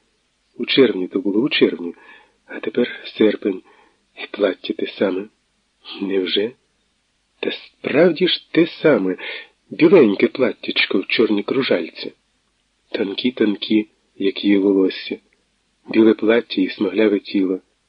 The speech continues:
Тепер він згадав і поєднав обидва спогади. Вони самі з'єдналися білим платтям, яке летіло на нього, як птахи у вирій,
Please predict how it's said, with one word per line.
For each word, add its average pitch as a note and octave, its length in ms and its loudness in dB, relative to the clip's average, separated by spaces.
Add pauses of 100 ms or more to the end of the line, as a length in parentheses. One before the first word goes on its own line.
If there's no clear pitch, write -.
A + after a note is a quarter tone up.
(720)
Тепер C3+ 300 4
він C3+ 160 6
згадав C3 460 4
і B2+ 80 6
поєднав B2 520 4
обидва A2 440 4
спогади. F#2+ 640 0 (640)
Вони B2 220 2
самі C#3+ 380 2
з'єдналися A2 680 2
білим G#2+ 540 2
платтям, G#2+ 580 2
яке G#2+ 280 2
летіло B2 600 4
на B2 120 4
нього, B2+ 280 6
як A#2+ 220 2
птахи - 540 2
у C3 140 4
вирій, A2 460 4